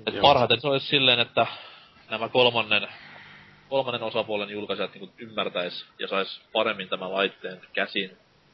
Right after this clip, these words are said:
Speaker 1: käsinsä kuin tossa Wiin aikana. Että Wiillä, jos tuli multiplattaripeli, niin se oli vähän päälle liimattua se, ne Wiin ominaisuudet siinä yleensä, että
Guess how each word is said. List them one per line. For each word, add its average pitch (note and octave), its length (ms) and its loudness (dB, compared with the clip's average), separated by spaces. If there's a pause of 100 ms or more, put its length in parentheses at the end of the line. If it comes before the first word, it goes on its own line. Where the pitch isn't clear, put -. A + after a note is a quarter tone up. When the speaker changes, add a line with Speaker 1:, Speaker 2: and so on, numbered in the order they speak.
(580)
Speaker 1:
käsinsä G#2+ 380 -2
kuin F#2 180 -14
tossa G2 240 -4
Wiin G#2 400 0
aikana. F#2 380 -10 (520)
Että - 160 -4
Wiillä, A#2 380 4
jos A2 120 4
tuli G#2 180 -4
multiplattaripeli, G2+ 880 -2
niin F#2 200 -6
se G#2 80 -6
oli F#2+ 160 -2
vähän A2 240 0
päälle A2 380 4
liimattua G2 500 -6
se, F#2+ 140 -4 (1000)
ne G2 60 -12
Wiin G2+ 280 0
ominaisuudet F#2+ 580 -2
siinä F#2 180 -10
yleensä, F#2 380 -2
että - 240 -4